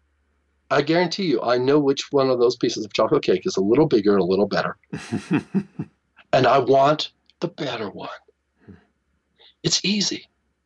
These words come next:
Speaker 1: Just, right, just quickly, just take it. It's easy. That's,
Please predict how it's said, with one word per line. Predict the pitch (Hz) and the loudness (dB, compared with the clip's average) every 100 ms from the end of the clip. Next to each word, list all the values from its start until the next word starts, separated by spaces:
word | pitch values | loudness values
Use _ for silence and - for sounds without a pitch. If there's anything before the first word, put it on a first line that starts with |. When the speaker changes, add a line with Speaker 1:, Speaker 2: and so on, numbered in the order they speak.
| _ _ | _ _
Speaker 1:
Just, | - 202 - - | -2 0 -2 -2
right, | 381 349 _ | -2 -2 _
just | 370 392 - | -2 -2 -2
quickly, | 415 370 311 | -2 2 2
just | 196 262 - _ _ _ - - - _ - | 2 -2 -4 _ _ _ -20 -20 -20 _ -4
take | 311 - | 0 0
it. | - - - - | -2 -10 -20 -8
It's | 190 - - | -6 -4 -6
easy. | 240 226 170 117 - - | -2 0 0 0 -2 -6
That's, | - 220 - | -2 -2 -2